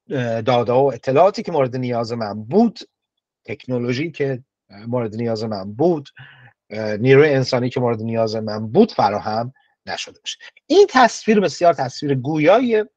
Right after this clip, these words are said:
لطفاً استاندارد ایزو پنجاه هزار و شش رو از اون کانال گروه تلگرامی دانلود بکنید، گروهی که لینکش رو من تو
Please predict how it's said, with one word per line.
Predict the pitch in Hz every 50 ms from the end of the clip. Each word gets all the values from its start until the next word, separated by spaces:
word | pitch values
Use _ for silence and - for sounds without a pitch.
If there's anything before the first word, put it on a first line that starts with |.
| _ _ _
لطفاً | - 156 156 151 - 185 196 214 214 _ _
استاندارد | - 170 - - 170 156 143 147 147 135
ایزو | 120 120 147
پنجاه | 135 135 120 120 117 123
هزار | 113 113 120
و | 123
شش | - - 196 -
رو | - -
از | - 123 131 127 113 -
اون | - 214 220
کانال | - - 156 151 135 131 131 135 131 131 _ _ _ _ _ _ _ _
گروه | - 135 127 127 120 143 165 180 165
تلگرامی | 135 - 143 127 127 120 127 123 123 127 156
دانلود | 147 127 147 131 127 120 123 143 185 196 -
بکنید، | 294 269 - - 196 185 175 139 _ - - _ _ _ -
گروهی | 139 139 135 131
که | 127 - 143
لینکش | 143 160 185 - 170 156 -
رو | 170
من | 147 127 120
تو | - 135